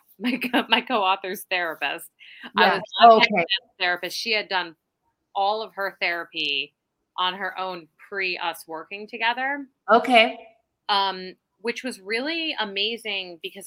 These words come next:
Speaker 1: I get to work with people normally when they're in the trenches of getting out or recovering. And it was pretty incredible seeing someone who had kind of already integrated their trauma story and started making changes for other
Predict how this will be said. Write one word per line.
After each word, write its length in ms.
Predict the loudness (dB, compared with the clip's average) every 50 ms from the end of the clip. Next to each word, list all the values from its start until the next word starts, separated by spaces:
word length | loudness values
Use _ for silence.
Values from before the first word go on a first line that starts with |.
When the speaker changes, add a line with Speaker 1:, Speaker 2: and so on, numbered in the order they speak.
| -4 -2
Speaker 1:
I 180 | 0 0 0 -2
get 200 | -4 -8 -8 -8
to 120 | -8 -10
work 240 | -10 -8 -8 -10 -10 -10
with 120 | -12 -12 _ -10
people 260 | -10 -10 -10 -10 -12 -12
normally 460 | -10 -10 -8 -8 -8 -8 -10 -12 -10
when 140 | -10 -8 -8
they're 100 | -8 -8
in 100 | -8 -8
the 80 | -10 -12
trenches 920 | -10 -6 -2 -2 -2 -2 -2 -6 -6 -4 -4 -4 -6 -8 -10 -12 -14 -16 -16 _ _ _ _ _ _ _ _ _ _ _ _ -4 -2
of 420 | 0 2 2 2 0 -2 -4 -6 -10 -18 _ _ _ _ _ _ _ _ -4
getting 280 | -2 0 0 0 2 4
out 420 | 4 4 4 2 0 -2 -4 -6
or 280 | -8 -8 -6 -4 -6 -6
recovering. 840 | -8 -10 -10 -6 -4 -4 -4 -4 -4 -2 -2 0 0 -2 -4 -4 -6
And 120 | -6 -6 -6
it 80 | -8
was 140 | -10 -12 -14 _ _ _
pretty 240 | -10 -8 -6 -6 -8
incredible 640 | -8 -10 -12 -10 -4 -2 -2 -2 -2 -4 -8 -10 -10
seeing 400 | -10 -8 -8 -6 -6 -8 -8 -10
someone 500 | -10 -10 -8 -8 -6 -6 -8 -8 -8 -10 -8
who 500 | -6 -6 -6 -6 -6 -8 -8 -10 -10 -12 _ _ _ _ _ _ _ _ 0
had 100 | 0 0 0 -2
kind 140 | -2 -2 -2
of 100 | -2 -4
already 300 | -6 -6 -4 -4 -6 -6
integrated 720 | -8 -8 -8 -10 -14 -14 -12 -8 -6 -6 -4 -6 -6 -6
their 140 | -6 -6 -6
trauma 420 | -8 -8 -6 -6 -6 -6 -10 -12
story 720 | -14 -12 -10 -6 -6 -4 -4 -2 -2 -2 0 0 0 -2 -2 -4
and 160 | -8 -10 -12
started 460 | -12 -8 -6 -4 -4 -4 -4 -6 -6
making 360 | -6 -8 -8 -8 -10 -20 -16
changes 460 | -16 -12 -10 -10 -10 -10 -12 -14 -14 -12
for 140 | -10 -8 -8
other 240 | -8 -8 -8 -10 -12